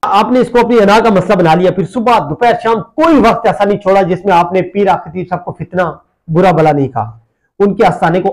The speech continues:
अड्डे तक कहा, लोगों की माओ बहनों को आपने ये कहा कि उनको इस्तेमाल करता रहा है पीर आखिर। वो कौन सा ऐसा बेगैरत शख्स है जो आपके पास आया और जिसने ये कहा कि मेरी माँ बहन इस्तेमाल हुई है पीर आखिर साहब से?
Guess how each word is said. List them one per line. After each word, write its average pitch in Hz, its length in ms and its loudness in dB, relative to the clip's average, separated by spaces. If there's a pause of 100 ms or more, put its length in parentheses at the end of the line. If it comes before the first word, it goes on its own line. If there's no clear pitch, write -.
(140)
अड्डे 185 240 0
तक 170 240 -2
कहा, 113 260 -4 (480)
लोगों 196 340 4
की 214 140 2
माओ 170 260 2
बहनों 180 260 2
को 196 100 -2
आपने 185 300 2 (440)
ये 208 140 4
कहा 185 240 2 (100)
कि 208 100 -2
उनको 202 560 -2
इस्तेमाल 196 600 0
करता 180 280 -2
रहा 160 100 2
है 160 120 0
पीर 170 240 0
आखिर। 117 440 -8 (500)
वो 175 60 -12
कौन 269 320 0
सा 233 120 0
ऐसा 208 200 0
बेगैरत 170 460 0
शख्स 180 220 -4
है 185 60 0
जो 165 100 2
आपके 170 240 0
पास 170 240 -2
आया 160 160 0
और 165 120 -2
जिसने 165 240 -4
ये 180 140 2
कहा 170 160 -2
कि 165 100 -4
मेरी 160 260 0
माँ 156 180 -2 (180)
बहन 139 280 -6
इस्तेमाल 151 440 -6
हुई 143 120 -2
है 147 80 0
पीर 151 220 -6
आखिर 139 360 -14
साहब - 260 -18
से? - 120 -20